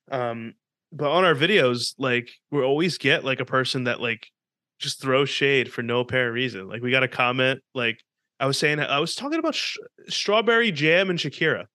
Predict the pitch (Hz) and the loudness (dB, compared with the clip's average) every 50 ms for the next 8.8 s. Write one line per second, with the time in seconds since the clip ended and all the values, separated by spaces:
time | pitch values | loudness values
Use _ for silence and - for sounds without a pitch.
0 | _ _ _ - - - - - 196 202 202 190 196 - 165 139 113 101 - - | _ _ _ -4 -4 -4 0 0 2 2 2 0 0 0 0 0 0 -4 -8 -14
1 | _ _ - 135 131 151 147 147 151 147 131 143 131 127 127 143 165 - - 202 | _ _ -6 -4 -2 0 0 0 0 0 0 0 0 0 0 0 0 0 0 0
2 | 196 190 196 - 170 170 170 - - _ _ _ _ _ _ _ _ _ _ _ | 0 0 0 0 0 0 0 0 -4 _ _ _ _ _ _ _ _ _ _ _
3 | _ _ _ _ - - 170 156 - 175 175 175 170 151 147 143 139 135 127 131 | _ _ _ _ -6 -4 -2 0 0 0 2 2 2 2 2 2 0 2 2 2
4 | 135 135 127 - 127 120 123 123 - - - - _ _ _ - 139 135 127 127 | 0 -2 -2 -2 -2 -2 -2 -4 -10 -18 -20 -20 _ _ _ -4 -2 0 0 0
5 | 135 135 143 143 139 - 151 147 143 131 131 - 131 - - 117 - 160 - - | 0 2 2 0 0 -2 -4 -4 -4 -4 -4 -6 -12 -12 -6 -6 -4 -4 -6 -8
6 | _ _ _ _ - - - - 170 160 - 170 - - - - - 208 208 - | _ _ _ _ -20 -18 -6 -4 -2 0 0 0 -2 -2 -8 -4 -4 -2 0 0
7 | 320 294 - - 160 180 202 208 - 240 226 226 208 170 147 131 - - 156 185 | -2 -2 -2 0 0 2 2 2 0 -2 0 -2 -2 -2 -2 -2 0 2 2 2
8 | 185 135 110 101 - - - 131 - 131 160 175 - - - | 2 0 -2 -8 -14 -12 -10 -6 -4 -2 -4 -4 -6 -12 -14